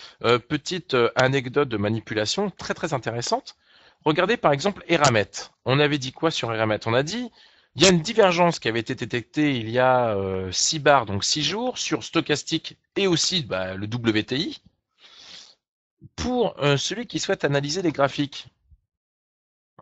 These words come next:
euh, attendez, non, ça c'est un mauvais exemple. Je vais me mettre sur Arkema, autant pour moi.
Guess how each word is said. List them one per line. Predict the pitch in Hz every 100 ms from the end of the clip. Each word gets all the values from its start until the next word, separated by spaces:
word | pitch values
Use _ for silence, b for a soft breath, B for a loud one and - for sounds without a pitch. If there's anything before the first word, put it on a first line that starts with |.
| - -
euh, | 110 104
attendez, | 101 117 101
non, | 104
ça | -
c'est | 117 107
un |
mauvais | 101 104 101
exemple. | 95 90 - -
Je | 101
vais | 117
me | 123
mettre | 139
sur | - 120
Arkema, | 117 - 120 98 92 -
autant | 101 123 113
pour | 110
moi. | 90